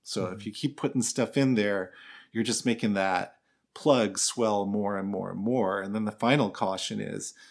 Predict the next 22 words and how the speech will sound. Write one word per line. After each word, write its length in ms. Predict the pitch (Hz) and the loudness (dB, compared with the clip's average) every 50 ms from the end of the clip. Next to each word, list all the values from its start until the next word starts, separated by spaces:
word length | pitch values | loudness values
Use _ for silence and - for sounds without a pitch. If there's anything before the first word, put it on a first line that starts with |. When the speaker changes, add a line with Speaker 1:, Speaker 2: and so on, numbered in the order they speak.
| - - - - _ _ _ _ _ _ _ | -20 -20 -20 -20 _ _ _ _ _ _ _
Speaker 1:
the 120 | - 113 98 | -2 -2 -2
concept 640 | - - 135 131 151 165 - - 127 104 - - 110 | 0 4 6 8 8 8 6 4 2 2 0 0 -4
is 160 | 98 - - | -6 -4 -6
to 80 | - | -4
get 180 | 95 107 107 101 | 0 2 2 2
it 140 | 95 - - | 2 -2 -6
behind, 800 | - 90 - - - 143 156 147 120 104 95 92 95 95 90 - | -10 -12 -6 -2 2 4 4 6 6 4 2 0 -4 -6 -8 -8
but 120 | - 90 95 | -8 -6 -4
you 120 | 104 113 | -4 -4
can 220 | 113 - 123 107 | -2 0 2 2
jam 280 | 101 98 104 101 104 104 | 2 2 0 0 0 0
it 60 | 101 101 | 0 0
in 180 | 104 107 101 | 0 0 0
deeper 480 | 92 110 113 110 - 95 87 - - _ _ _ _ _ _ _ - - - - - - | 0 0 0 -2 -4 -8 -14 -14 -16 _ _ _ _ _ _ _ -20 -20 -16 -16 -10 -6
with 160 | - 101 110 | -4 -4 -4
Speaker 2:
Right. 80 | 110 110 | -2 -4
Speaker 1:
that. 300 | 87 85 87 - - - | -4 -4 -6 -8 -6 -2
They're 140 | 110 110 | 0 0
really, 680 | 107 107 117 147 175 175 151 120 117 107 101 101 - _ - - - - - _ _ - | 2 4 6 8 8 8 6 6 2 2 -2 -4 -8 _ -20 -20 -20 -20 -20 _ _ -4
and 320 | - 110 110 104 101 104 104 - | -2 0 0 0 0 -2 -2 0
I 60 | 117 | 0
am 180 | 113 107 110 | 2 2 2